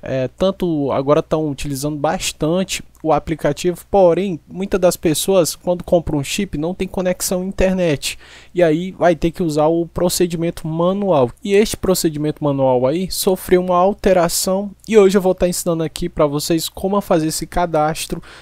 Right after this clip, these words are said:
é, sem precisar de internet, somente, é, com, com o próprio chip e o aparelho. Então, se você é novo aí no canal, já deixa aquele likezão, se inscreve aí pra mais dicas e truques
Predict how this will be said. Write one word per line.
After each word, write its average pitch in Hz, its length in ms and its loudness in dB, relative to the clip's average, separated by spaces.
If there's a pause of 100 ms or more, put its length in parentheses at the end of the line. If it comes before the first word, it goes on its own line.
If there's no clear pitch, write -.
(220)
é, 139 140 2
sem 180 240 -2
precisar 160 480 0
de 151 160 -6
internet, 151 720 -2 (240)
somente, 190 880 0 (160)
é, 165 220 -2
com, 170 540 -4
com - 160 -6
o 190 60 -6
próprio 180 440 4
chip - 500 -6
e 165 80 -10
o 190 120 4
aparelho. 127 460 2
Então, 214 360 0
se - 160 -4
você 190 240 2
é 170 60 4
novo 160 220 2
aí 151 60 4
no 143 120 -4
canal, 147 440 0
já 143 140 0
deixa 143 320 -4
aquele 139 240 -6
likezão, 135 720 -4
se - 140 -8
inscreve 147 480 0
aí 139 140 0
pra 147 180 -2
mais 135 260 0
dicas 131 440 -4
e 135 120 -4
truques - 640 -4